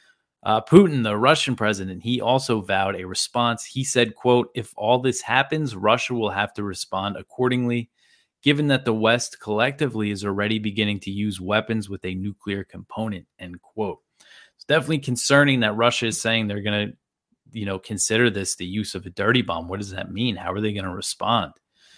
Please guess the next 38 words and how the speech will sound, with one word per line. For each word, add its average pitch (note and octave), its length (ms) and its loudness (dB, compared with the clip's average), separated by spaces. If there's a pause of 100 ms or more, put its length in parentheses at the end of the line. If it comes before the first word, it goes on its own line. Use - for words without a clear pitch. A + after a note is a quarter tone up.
(720)
And A#2+ 160 6
these C#3 400 4
shells, B2+ 600 4
these A#2+ 200 -2
rounds B2 480 4
could A#2 160 0
already A#2+ 420 6
be C3+ 320 4
in G2+ 100 0
Ukraine G2 440 -6
because G2 340 -6
the G#2 80 -8
U A#2 180 4
S A#2+ 200 2
has G2+ 180 -2
sent B2+ 300 -4
them G#2 180 -2
the G2 80 -4
Bradley G2 420 -4
fighting D#3 440 2
vehicles, F2+ 540 -8
and F#2+ 140 -10
these G#2+ 220 -2
fighting C3 420 2
vehicles G2+ 380 -6
can G#2 240 -6
be G#2 140 -2
equipped C3 480 -2
with G#2+ 280 -2
depleted G#2+ 440 -4
uranium. A#2+ 640 0 (380)
That's A#2+ 260 0
what A#2+ 120 2
has G#2+ 240 -2
earned B2 360 0
them A#2+ 220 2
the G#2 100 -2
nickname A2+ 580 -4